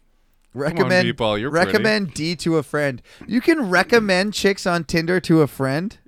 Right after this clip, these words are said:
Speaker 2: <laughs> Yeah. I don't really understand
Speaker 1: How
Speaker 2: how that
Speaker 1: is that
Speaker 2: works.
Speaker 1: not, like, outrageous in this, like, woke world?
Speaker 2: They're pimping, dog.
Speaker 1: No, but, like, literally, how has somebody not made an article about
Speaker 2: Well,
Speaker 1: Tinder
Speaker 2: have you
Speaker 1: recommending girls to friends?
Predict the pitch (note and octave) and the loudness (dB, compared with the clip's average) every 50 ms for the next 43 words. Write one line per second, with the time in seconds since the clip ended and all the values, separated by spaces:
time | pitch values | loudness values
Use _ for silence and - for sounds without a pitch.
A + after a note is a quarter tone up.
0 | - - B2 - - - C3 - C#3 C#3+ D#3 C3+ C#3 C3+ - - _ _ _ _ | -18 -18 -16 -16 -12 -12 -6 -4 -2 -2 0 -2 -2 -6 -8 -12 _ _ _ _
1 | _ _ _ _ _ _ _ _ - - - D3+ - F3 F3 D3 C3 F3+ G3+ G3 | _ _ _ _ _ _ _ _ -20 -20 -20 -10 -4 -4 -2 -2 0 -2 0 0
2 | G#3 A#3+ A#3 G#3+ F#3 E3+ D3 - - - - - - - A#3 C#4+ E4+ F4+ F#4+ G4 | 0 2 2 4 2 2 0 -2 -6 -6 -6 -2 2 4 6 6 6 6 6 4
3 | F#4+ D4+ - - A3 G#3+ A#3 B3+ C4+ - F#3 F#3+ F#3+ F#3 F#3 F#3 - _ - E3+ | 4 4 4 4 4 6 6 4 4 2 0 2 4 6 6 6 4 _ 0 2
4 | F3 E3+ E3 - - _ _ - C#3 D#3 E3+ D#3 B2+ C#3+ C#3 D3+ D3+ D#3+ E3 D#3+ | 2 2 2 0 -6 _ _ 2 2 2 2 2 -2 -2 2 4 4 6 4 4
5 | C3 E3 E3+ D3+ - - E3+ D#3+ D3+ D3+ C#3+ D3 C3 - - - D#3 D3 - B2 | 0 -2 -4 -4 -2 -2 -2 -2 -2 -2 -4 -4 -4 -4 0 2 2 2 2 0
6 | A#2 B2+ C3+ C3+ C#3+ C3 - - - - - - G#2 G2+ C3 D3 C#3+ C3+ B2+ B2+ | -2 0 2 2 2 0 -4 -12 -20 -20 -20 -18 -8 -2 0 0 2 2 2 0
7 | A2 A2+ B2+ D3 D#3+ D3+ - - D3 E3+ - - G2+ F#2+ F2 F#2 F#2 A2 E3 F3+ | -2 -4 -4 -4 -2 2 2 2 2 0 -4 -6 -10 -8 -8 -6 -6 -6 -6 -8
8 | - - - - - B3+ G#3+ G#3+ F3+ G3 G#3 G#3+ G#3+ G3 G#3 A#3+ C4+ B3+ A3+ G#3 | -12 -20 -2 2 4 4 6 4 2 2 0 0 0 2 4 6 6 8 8 6
9 | F3+ D#3 C#3 C#3 E3 F#3 G3 G#3+ A3 A3+ - - - A3+ G#3+ G#3 G#3+ G#3 G3+ F#3 | 6 2 2 2 2 4 4 4 4 2 2 2 2 2 4 4 2 2 2 2
10 | F#3 F3+ F3+ F3+ F#3 F3 F3 E3 C#3 D#3 D#3+ E3+ D#3+ - D#3 D3+ D3 C#3+ C3+ C#3 | 2 2 4 4 2 0 0 0 0 2 2 2 2 2 2 2 2 4 4 2
11 | C#3+ - - - E3 D#3+ D#3 D#3+ D#3 D#3 D3+ D#3 F#3 F3 D#3+ E3 D#3+ D#3 D#3 D#3 | 2 2 2 2 2 4 4 2 4 4 4 4 4 2 2 2 0 0 0 -2
12 | D3 - C#3 C#3 C#3+ C#3 C3 - C#3+ - - C#3 C3 B2 A#2+ A2+ - - | -2 0 0 0 0 0 -2 -4 -6 -6 -4 -4 -4 -4 -6 -8 -12 -14